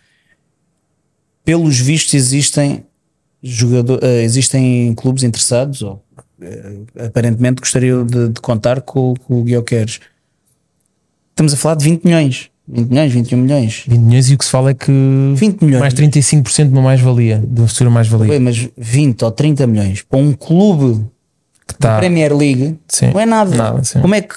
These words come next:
Speaker 1: eh, faz-me confusão, como é que um clube da Premier League, se o quiser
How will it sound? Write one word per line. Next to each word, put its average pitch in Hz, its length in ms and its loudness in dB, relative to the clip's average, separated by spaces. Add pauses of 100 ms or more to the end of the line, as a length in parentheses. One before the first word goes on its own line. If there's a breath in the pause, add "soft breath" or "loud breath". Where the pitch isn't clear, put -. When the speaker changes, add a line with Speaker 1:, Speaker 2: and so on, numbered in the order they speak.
(100)
Speaker 1:
eh, 170 320 0
faz-me 190 260 0
confusão, 165 460 0
como 170 140 -2
é 160 40 0
que 143 100 -2
um 170 80 2
clube 226 200 0
da 208 80 2
Premier 180 340 0
League, 139 300 0
se - 240 -2
o 160 40 0
quiser 147 640 -2